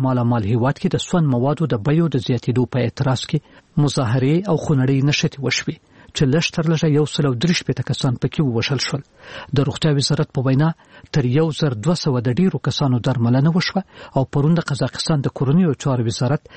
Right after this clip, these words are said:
د نهه زره نهه سوه کسانو د نیولو خبر ورکړ. د ناکراریو په ترڅ کې د ګډو ګټو د هیوادو د پوځي تړون ځواکونه تېره اونۍ د قزاقستان د ولسمشر په غوښتنه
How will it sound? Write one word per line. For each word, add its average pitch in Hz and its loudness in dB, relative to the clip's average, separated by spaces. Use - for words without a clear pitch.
د - 6
نهه 175 4
زره 135 0
نهه 175 0
سوه 120 -4
کسانو 135 0
د 104 -2
نیولو 120 0
خبر 135 0
ورکړ. 135 -6
د 143 2
ناکراریو 135 0
په - -4
ترڅ - 0
کې 131 -2
د - 0
ګډو 151 2
ګټو 156 0
د 127 0
هیوادو 127 0
د - -4
پوځي 131 0
تړون 131 0
ځواکونه 127 0
تېره 156 2
اونۍ 151 2
د 127 -2
قزاقستان 170 0
د 143 2
ولسمشر 131 -2
په 143 -4
غوښتنه 123 0